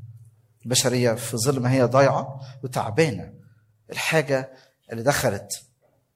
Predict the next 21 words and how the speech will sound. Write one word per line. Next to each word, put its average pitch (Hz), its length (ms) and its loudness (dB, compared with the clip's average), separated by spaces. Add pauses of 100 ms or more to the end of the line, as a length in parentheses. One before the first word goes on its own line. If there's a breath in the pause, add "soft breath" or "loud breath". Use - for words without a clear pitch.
(320)
لإنقاذ 123 540 0
البشرية، 110 640 0
الإيدين 135 600 0
الإلهية 135 580 0
اللي 120 100 -4
دخلت 120 480 -2
لإنقاذ 123 420 2
البشرية 123 600 -2 (500)
هي 123 480 0 (720)
قوة 123 380 0 (220)
الله 120 200 2
شخصيا 135 460 0
بإعطاء 110 720 -2
ابنه. 113 320 -8 (1500)
عدد 165 300 2
واحد، 170 380 0 (300)
"من 202 220 0 (200)
صدق 143 440 -2
خبرنا؟" 110 680 0 (2000)
لمن 160 260 2
استعلنت 135 760 2